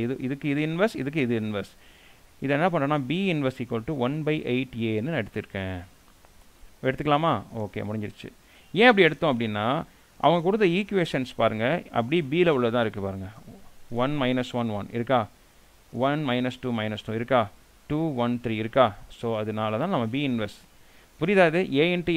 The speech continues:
A inverse, A inverse into A. எப்படி பார்த்தாலும் A-க்கு A இன்வெர்ஸாக இருக்கும், இல்லை A இன்வெர்ஸுக்கு A inver-, A இன்வெர்ஸாக இருக்கும் அப்படின்னு அர்த்தம். So, அதனால என்ன பண்ணுறேன்னா, நான் வந்து கண்டிப்பா இதுக்கு இது இன்வெர்ஸாக இருக்கும். அப்போ B inverse equal to one by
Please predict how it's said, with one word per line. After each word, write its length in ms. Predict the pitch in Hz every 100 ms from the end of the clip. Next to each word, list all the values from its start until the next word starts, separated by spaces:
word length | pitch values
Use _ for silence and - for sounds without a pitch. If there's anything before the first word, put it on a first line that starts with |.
| 151
A 40 | 151
inverse, 320 | 151 170 - - - 127 127
A 40 | 151 160
inverse 240 | 160 156 135
into 160 | 127 131 120
A. 20 | 117 - -
எப்படி 160 | 117 147
பார்த்தாலும் 440 | 143 135 139 120 95
A-க்கு 460 | 113 147 165 - 180 147
A 20 | 135
இன்வெர்ஸாக 340 | 120 117 113
இருக்கும், 360 | 104 - 101 98 - - - -
இல்லை 120 | 147 135
A 80 | 170
இன்வெர்ஸுக்கு 400 | 165 151 156 170 156 156
A 20 | 147
inver-, 240 | 123 113 -
A 160 | 120 113
இன்வெர்ஸாக 320 | 117 120 110 104
இருக்கும் 180 | 104
அப்படின்னு 200 | 110 147 113
அர்த்தம். 240 | - 104 - - - - -
So, 180 | - 110 151
அதனால 260 | 131 139
என்ன 160 | 135 147
பண்ணுறேன்னா, 720 | 135 110 104 101 110 113 117
நான் 220 | 107 110
வந்து 200 | 110 107
கண்டிப்பா 680 | 117 107 107 107 104 110 113 - - - - - -
இதுக்கு 420 | 123 135 139 196
இது 160 | 131 127
இன்வெர்ஸாக 480 | 113 123 135 - 107
இருக்கும். 260 | 101 110
அப்போ 140 | 107 107
B 120 | 120 156
inverse 260 | 135 120 117
equal 220 | 104 104 98
to 60 | 175 180
one 280 | 110 127
by 100 | 131